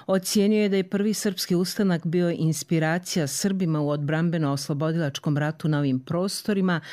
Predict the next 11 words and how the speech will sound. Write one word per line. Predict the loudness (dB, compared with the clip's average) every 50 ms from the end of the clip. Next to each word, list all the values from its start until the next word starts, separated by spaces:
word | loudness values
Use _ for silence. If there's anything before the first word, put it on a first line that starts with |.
| -12 -12 -14 -14 -8 -2
na | 0 0 0
kojima | 2 2 2 2 2 2
su | 0 0 0 0
vođene | 0 0 2 2 2 2 2 2
velike | 2 2 0 0 0 -2 -2
bitke | 0 0 -2 -2 -2 -2 -2 -2
za | -2 0 0 0
odbranu | 0 0 0 0 0 0 2 2 2
i | 0
očuvanje | 0 -2 -2 0 0 2 2 2 2 2 0
Srpske. | 0 -2 -4 -6 -6 -6 -8 -6 -4 -2 -2 -2